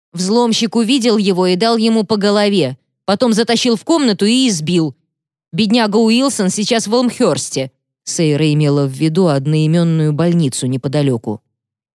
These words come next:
"Проверьте свои вещи, посмотрите, чего не хватает", обратился ко мне коп. Я кивнула, повернулась, словно деревянная,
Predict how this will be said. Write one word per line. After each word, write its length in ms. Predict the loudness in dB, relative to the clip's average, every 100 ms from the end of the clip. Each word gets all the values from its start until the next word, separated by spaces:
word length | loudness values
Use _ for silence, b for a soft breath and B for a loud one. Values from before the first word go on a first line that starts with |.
| _ _ -2
"Проверьте 460 | 0 2 0 0 -4
свои 380 | 0 2 2
вещи, 360 | 2 2 0 -2
посмотрите, 600 | -2 0 0 0 0 0
чего 240 | 0 0
не 100 | 0
хватает", 600 | 0 -4 -2 -2 -2 -6 -16 _ -4
обратился 560 | 0 0 -2 -4 -4
ко 120 | -4 -2
мне 160 | -2
коп. 300 | -2 -4 -6 -14 _ _ _ _ _ _ _ _ -2
Я 220 | 2 2
кивнула, 680 | 0 -2 0 2 0 -2 -6 _
повернулась, 640 | -2 0 2 2 2 0 -2
словно 420 | -2 0 2 2
деревянная, 800 | 2 2 2 2 2 0 0